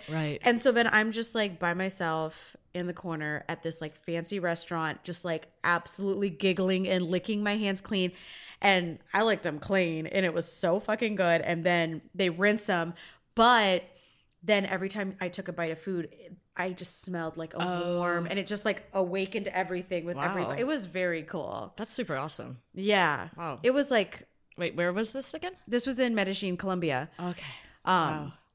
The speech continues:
Speaker 2: I had, like, I, like, I'm big about experiences like that when I travel. I'm like, "I don't care if I didn't see this, you know,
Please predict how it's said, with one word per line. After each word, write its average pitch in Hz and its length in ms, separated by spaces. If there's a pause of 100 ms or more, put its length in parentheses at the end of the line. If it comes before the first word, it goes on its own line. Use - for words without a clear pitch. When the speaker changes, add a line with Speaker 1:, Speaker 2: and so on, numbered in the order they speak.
(580)
Speaker 2:
I 196 120 (120)
had, 180 240
like, 156 260 (340)
I, 226 420 (480)
like, 208 240
I'm 240 320
big 202 240
about 160 480
experiences 165 800
like 143 180
that 139 160
when 151 120
I 151 80
travel. 147 360
I'm 151 120
like, 165 140
"I 175 100
don't 175 120
care 170 160
if 165 120
I 151 80
didn't 156 200
see 160 180
this, 156 340
you 143 140
know, 85 220